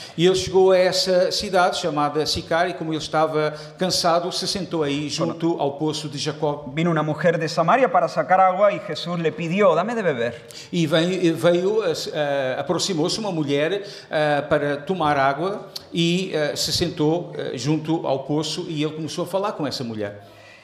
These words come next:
Speaker 2: Y dice la Escritura que sus discípulos habían ido a la ciudad a comprar alimento.
Speaker 1: E diz as Escrituras que os seus discípulos tinham ido à cidade para comprar alimento.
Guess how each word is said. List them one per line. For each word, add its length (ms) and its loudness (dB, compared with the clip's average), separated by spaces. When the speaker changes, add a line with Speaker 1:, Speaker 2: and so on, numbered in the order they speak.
Speaker 2:
Y 100 -8
dice 220 -2
la 100 2
Escritura 460 0
que 80 -6
sus 200 -8
discípulos 560 -6
habían 280 0
ido 140 0
a 60 4
la 100 4
ciudad 540 -2
a 80 2
comprar 580 0
alimento. 560 -2
Speaker 1:
E 80 0
diz 200 -2
as 120 0
Escrituras 520 -4
que 120 -6
os 100 -6
seus 180 0
discípulos 560 -6
tinham 280 -2
ido 200 2
à 80 2
cidade 440 -2
para 180 0
comprar 400 -2
alimento. 480 -4